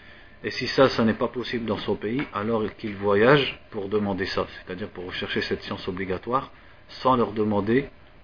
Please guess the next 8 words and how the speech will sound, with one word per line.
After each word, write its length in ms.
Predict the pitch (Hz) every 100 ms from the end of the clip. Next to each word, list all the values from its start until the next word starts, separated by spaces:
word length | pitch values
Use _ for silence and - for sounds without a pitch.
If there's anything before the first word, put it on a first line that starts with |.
| - - - -
c'est-à-dire 460 | - 104 95 90 90
aux 60 | 90
parents, 320 | 92 101 131 -
sans 240 | - 113
leur 160 | 107 98
demander 540 | 101 98 95 117 131 - - - -
leur 140 | 104
permission, 520 | - 101 98 87 95